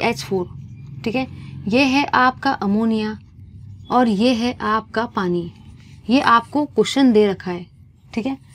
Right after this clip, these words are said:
तो सबसे पहले तो मुझे क्या देखने का है? सबसे पहले मुझे देखने का है परसेंटेज एस कैरेक्टर।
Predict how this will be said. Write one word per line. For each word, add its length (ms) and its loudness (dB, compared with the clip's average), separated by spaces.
तो 80 2
सबसे 340 4
पहले 260 6
तो 140 4
मुझे 240 2
क्या 200 4
देखने 300 -2
का 80 -2
है? 120 -6
सबसे 360 0
पहले 240 2
मुझे 260 2
देखने 300 0
का 80 -2
है 60 0
परसेंटेज 720 -4
एस 160 -2
कैरेक्टर। 460 -8